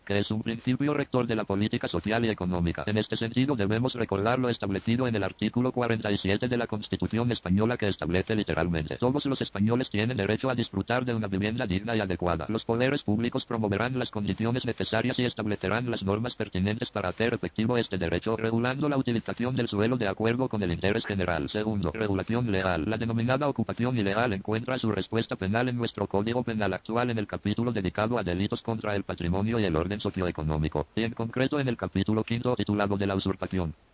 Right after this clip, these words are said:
El artículo enlace doscientos cuarenta y cinco del Código Penal dispone de forma literal: "Al que con violencia o intimidación en las personas ocupare una cosa inmueble o usurpare un derecho real inmobiliario de pertenencia ajena, se le impondrá, además de las penas en que incurriere por las violencias ejercidas, la pena de prisión de uno a dos años, que se fijará teniendo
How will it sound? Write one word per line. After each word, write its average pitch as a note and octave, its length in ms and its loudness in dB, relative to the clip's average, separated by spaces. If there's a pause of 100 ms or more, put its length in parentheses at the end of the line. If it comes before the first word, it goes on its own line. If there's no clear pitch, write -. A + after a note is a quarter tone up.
(140)
El G#2+ 100 2
artículo C3 540 2
enlace A#2 480 0
doscientos G2+ 500 0
cuarenta A2 420 0
y A#2 60 4
cinco A2+ 320 -2
del A2+ 140 0
Código G#2 340 2
Penal G2+ 400 2
dispone C3 400 0
de B2 80 -2
forma G#2+ 320 0
literal: F#2 420 0
"Al A#2 120 -2
que A#2+ 100 -4
con A#2 160 -4
violencia B2 500 0
o C#3+ 60 2
intimidación A#2 580 0
en A#2+ 120 0
las A2 100 -2
personas A2+ 460 0
ocupare A2+ 400 2
una A2+ 160 0
cosa A2 280 0
inmueble G#2+ 380 2
o A#2+ 60 2
usurpare A2 480 0
un G#2 80 0
derecho G2 320 0
real A#2+ 260 0
inmobiliario A2 560 0
de G2+ 80 -2
pertenencia F2+ 640 -2
ajena, F#2+ 320 0
se A2+ 140 -2
le A2+ 80 0
impondrá, G2 480 0
además A#2 340 -2
de C#3 80 -2
las B2 140 -2
penas A#2 260 -2
en B2 140 -6
que A2+ 100 0
incurriere A2 460 2
por A#2+ 120 0
las G#2 140 -2
violencias F#2 560 0
ejercidas, G2+ 580 0
la A2+ 140 0
pena C3 240 0
de C3 140 0
prisión A#2+ 360 0
de B2+ 80 0
uno A2 140 2
a G2 60 4
dos F#2+ 200 2
años, A2+ 380 2
que - 80 -2
se G2+ 120 -2
fijará G#2 340 2
teniendo F#2 480 0